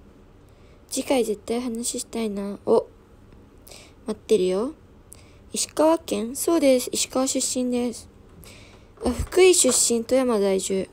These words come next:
石川を超えている。いいですね。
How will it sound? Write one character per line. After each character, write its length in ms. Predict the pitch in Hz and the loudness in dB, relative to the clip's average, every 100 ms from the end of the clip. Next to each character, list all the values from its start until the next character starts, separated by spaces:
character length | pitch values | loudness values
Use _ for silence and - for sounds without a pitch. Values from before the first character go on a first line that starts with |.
| - - - - - - - | -16 -20 -20 -20 -20 -20 -6
石 180 | 196 - | -4 0
川 240 | 226 226 | 2 2
を 40 | 220 | 0
超 200 | - 220 | 0 0
え 80 | |
て 120 | 214 208 | 2 2
い 100 | 202 | 2
る。 140 | 202 - - - - - - - - - - - - - - - - - - - - - - - - - - - - - | -2 -6 -20 -20 -20 -20 -20 -20 -20 -20 -20 -20 -20 -20 -20 -20 -20 -20 -20 -20 -20 -20 -20 -20 -20 -20 -20 -20 -6 0
い 60 | |
い 80 | 214 | 0
で 120 | 180 | 0
す 160 | 185 185 | -6 -4
ね。 180 | 190 | -4